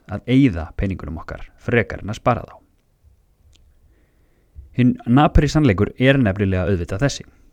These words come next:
Þú getur í rauninni bara gert tvennt við peningana þína. Þú getur eytt þeim eða þú getur sparað þá. Og eitt af því sem við mannfólk erum léleg í að gera, það er að bíða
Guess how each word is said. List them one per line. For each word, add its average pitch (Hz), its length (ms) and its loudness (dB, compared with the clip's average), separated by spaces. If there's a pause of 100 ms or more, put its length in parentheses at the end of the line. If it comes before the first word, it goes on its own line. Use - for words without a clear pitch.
(220)
Þú - 160 -14
getur 123 400 -2
í 117 160 -2
rauninni 113 320 0
bara 113 320 -4
gert - 400 -2
tvennt - 400 -6
við 101 240 0
peningana 127 320 0
þína. - 180 -20 (1120)
Þú 131 80 0
getur 127 240 -2
eytt - 160 -14
þeim 143 180 -4 (680)
eða 117 240 2
þú 87 140 -8
getur - 160 -10
sparað - 260 -2
þá. - 40 -20 (1800)
Og 135 80 2
eitt 160 160 0
af 175 160 2
því 90 160 0
sem 110 120 0
við 117 120 4
mannfólk 123 480 0
erum 101 240 -4
léleg 113 560 2
í 98 60 2
að 92 100 -6
gera, - 280 -8 (120)
það 113 140 -4
er 120 80 -2
að - 180 -10
bíða 120 460 -2